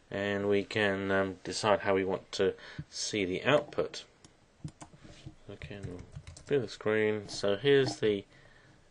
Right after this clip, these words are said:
L U list field. Uh, these are the names I've copied straight out of the, uh, verbose option as the, uh, the names of the fields. And the format in here, various options, there's only about six or seven different characters you can use.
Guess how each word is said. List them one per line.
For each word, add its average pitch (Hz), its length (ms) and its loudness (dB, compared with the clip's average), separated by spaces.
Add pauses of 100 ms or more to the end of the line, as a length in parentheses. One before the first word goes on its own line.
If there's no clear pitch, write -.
(280)
L 120 120 2
U 113 200 0
list 107 500 4
field. 113 600 2
Uh, 95 200 -2
these 123 220 -2
are 123 40 2
the 110 80 6
names 110 320 4
I've 98 100 -2
copied 104 300 0
straight 101 300 4
out 95 380 -4
of 90 280 -4
the, 87 240 -4 (580)
uh, 85 80 2
verbose 107 380 8
option 135 480 0
as 92 180 -10
the, 87 300 -6
uh, 85 160 -4 (100)
the 85 180 -8
names 95 320 -4
of 95 40 -4
the 95 80 -2
fields. 135 340 0 (560)
And 107 240 2
the 104 60 4
format 139 340 6
in 117 100 2
here, 117 460 8 (320)
various 131 340 12
options, 107 460 4
there's 107 140 4
only 113 120 8
about 95 200 4
six 104 160 -2
or 104 60 -2
seven 98 340 2
different 92 280 -6
characters 92 360 2
you 92 80 -2
can 131 240 2
use. 110 320 2